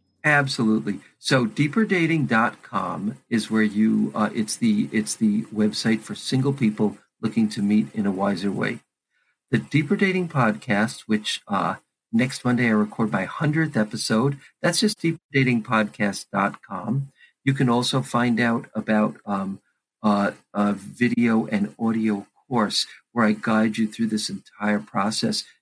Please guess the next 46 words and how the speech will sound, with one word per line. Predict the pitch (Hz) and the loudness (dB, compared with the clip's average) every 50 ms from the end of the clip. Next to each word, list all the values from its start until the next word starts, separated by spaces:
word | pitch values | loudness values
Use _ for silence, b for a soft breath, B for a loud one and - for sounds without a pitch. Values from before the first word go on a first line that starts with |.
| _ | _
You | - 117 | -6 -2
can | - 113 110 | -2 -2 -2
find | - - 120 110 110 110 107 | -2 0 0 2 4 4 4
that | 107 107 - - | 2 2 0 -2
on | 107 104 104 104 104 | -2 0 0 2 2
the | 107 | 0
Deeper | 104 - 107 104 - - 104 | 0 0 -2 -2 -2 -4 -4
Dating | 104 104 98 101 101 92 | -4 -2 -2 -2 -4 -4
Podcast. | - _ 131 98 82 - _ 107 104 95 - - - | -6 _ -8 -8 -8 -6 _ -4 -2 -2 -4 -8 -14
And | _ - - _ _ - | _ -20 -20 _ _ 0
there's | 135 135 135 | 0 2 2
also | 143 143 139 - - 156 | 2 2 2 0 0 0
my | 151 156 160 | 0 0 -2
book, | 151 - 208 - 139 - _ _ _ | 0 0 -2 -2 -2 -6 _ _ _
Deeper | 113 107 - - 107 104 | -2 -2 0 0 -2 0
Dating, | - 107 104 104 104 104 104 101 101 - _ _ _ _ - | 0 0 0 2 2 0 0 -2 -4 -10 _ _ _ _ -2
How | 107 | -2
to | 104 101 | -2 0
Drop | 101 107 101 95 - - | 0 0 0 -2 -2 -6
the | - | -12
Games | - - 107 101 95 90 - | -6 -2 -2 -2 -2 -4 -6
of | - - | -10 -10
Seduction | - - - 104 104 - - - 107 - | -10 -8 -6 -6 -6 -6 -4 -4 -4 -4
and | - - 139 | -4 -4 -6
Discover | - - - - - 104 107 107 107 104 - - - | -6 -6 -4 -2 -2 -2 0 2 0 0 0 -2 -8
the | - - _ | -18 -12 _
Power | 92 90 90 92 | -4 -4 -4 -4
of | 90 - | -4 -4
Intimacy. | 107 101 - - - 98 - - - 120 107 B B B B B B - | -4 -4 -4 -6 -10 -12 -8 -4 -4 -4 -4 B B B B B B 0
And | 135 135 135 | 2 2 2
you | 143 139 | 2 0
can | 143 131 110 | 0 -2 -2
find | - - - 165 160 160 160 156 | -2 -4 -2 -2 0 0 0 -2
me | 156 156 151 156 156 156 156 156 - - - | -2 -2 -2 -2 -2 0 0 -2 -2 -2 -2
on | 214 208 208 - - 214 - | -2 0 0 0 -2 -2 -4
all | - 170 180 180 | -4 -4 -2 -2
social | - - 180 165 - - 147 | 0 0 0 -2 -2 -2 0
media, | 147 151 156 147 151 151 147 135 135 B B B B _ - | 0 0 0 0 0 0 0 -2 -2 B B B B _ 0
either | 165 160 165 151 | 0 2 4 4
under | 143 131 117 117 | 4 4 2 0
Ken | 107 - - 147 160 170 175 165 | 0 -2 -2 -2 -2 -2 -2 -4
Page | - 170 165 160 156 139 123 | -4 -2 -2 -2 -2 -2 -2
or | 107 101 - | -2 -2 -2
under | 107 101 95 98 92 | -4 -6 -6 -8 -10
Deeper | - _ - 104 - _ 104 104 | -10 _ -12 -12 -10 _ -14 -14
Dating. | - 104 - - | -14 -18 -20 -20